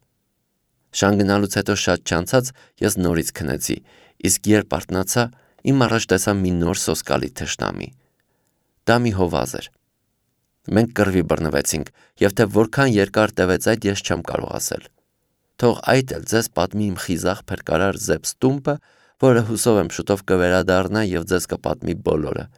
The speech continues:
ինչպես և ուրիշ շատ բաներ, որոնց մասին ես ավելի չգիտեմ, քան դուք։ Էլ ուրիշ ոչինչ չեմ հիշում։ Բացի ծանր մղձավանջից, որ երբեմն լուսավորվում էր երջանիկ երազներով։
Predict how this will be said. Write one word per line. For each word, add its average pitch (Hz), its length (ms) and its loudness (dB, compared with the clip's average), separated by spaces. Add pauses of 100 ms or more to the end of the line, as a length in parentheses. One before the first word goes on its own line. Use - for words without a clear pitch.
(380)
ինչպես 90 340 -2
և 85 200 -2
ուրիշ 80 320 -6
շատ 113 300 -2
բաներ, 95 420 -4 (360)
որոնց 85 280 -2
մասին 82 380 -4
ես 85 220 -6
ավելի 78 400 -2
չգիտեմ, 95 520 -8
քան - 260 -10
դուք։ - 260 -14 (800)
Էլ 95 180 6
ուրիշ 104 220 4
ոչինչ 101 320 0
չեմ 90 240 -6
հիշում։ - 320 -10 (840)
Բացի 117 260 2
ծանր 110 380 2
մղձավանջից, 95 720 0
որ 90 160 2
երբեմն 90 480 0
լուսավորվում 80 640 0
էր 85 120 -2
երջանիկ 78 600 -4
երազներով։ 67 640 -6